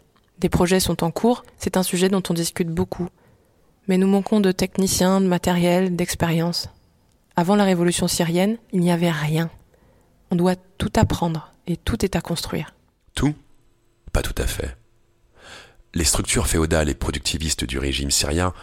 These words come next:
Speaker 2: ont déjà été fortement bousculées. Daesh, chassé. Les bases du confédéralisme démocratique sont en germe. Le Rojava a redressé la tête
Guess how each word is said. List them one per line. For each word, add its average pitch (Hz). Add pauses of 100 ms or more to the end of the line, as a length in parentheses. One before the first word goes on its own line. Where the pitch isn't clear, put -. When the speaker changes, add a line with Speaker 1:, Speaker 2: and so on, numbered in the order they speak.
Speaker 2:
ont 80
déjà 80
été 71
fortement 67
bousculées. 65 (260)
Daesh, 69 (160)
chassé. - (760)
Les 67
bases 67
du 65
confédéralisme -
démocratique 71
sont 67
en 67
germe. 62 (640)
Le -
Rojava 71 (360)
a -
redressé 76
la 67
tête -